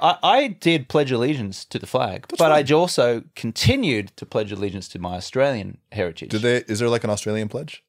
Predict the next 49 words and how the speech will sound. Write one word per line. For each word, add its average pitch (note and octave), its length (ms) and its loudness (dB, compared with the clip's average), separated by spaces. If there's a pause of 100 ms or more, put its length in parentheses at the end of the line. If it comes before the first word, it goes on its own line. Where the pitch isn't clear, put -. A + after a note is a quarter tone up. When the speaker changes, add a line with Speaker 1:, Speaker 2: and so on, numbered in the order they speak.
(600)
Speaker 1:
Well, B2 300 2
no, F2+ 200 -6
there F2 160 -8
isn't, F2 220 -12
no, C3 80 -14
'cause F#2 160 -6
I G2+ 40 0
Speaker 2:
No? G#2+ 60 2
Speaker 1:
was G#2+ 100 -2
born G2+ 240 -4
in G#2+ 100 -6
Australia. F2+ 460 -6
It's F#2+ 160 -12
not, - 120 -8
"Oh, D3 100 4
you D3+ 120 2
mean D3 200 0
if A#2+ 140 -2
you B2 80 -4
go A#2+ 160 4
in A#2 80 0
Speaker 2:
Yeah, G3 60 6
Speaker 1:
there - 40 6
and A2 60 2
Speaker 2:
do G#2 60 2
you G2+ 60 2
Speaker 1:
become G#2+ 200 0
a G2 40 -4
citizen?" B2 480 -2 (300)
Yeah, D3+ 140 4
I - 20 4
think G#3 180 2
you F#3+ 120 4
just E3 160 0
gotta C#3 280 6
rattle C3 380 4
off, B2 200 0
like, A2+ 280 2 (120)
the, G#2+ 120 -2
the G2+ 200 -10 (100)
Australia's A#2+ 520 2
greatest A2+ 480 2
sports A#2+ 440 0
athletes A2 520 -2
and G#2+ 100 -2
name A#2+ 240 2
them A2 140 0
and A2+ 120 -2
what, B2 160 0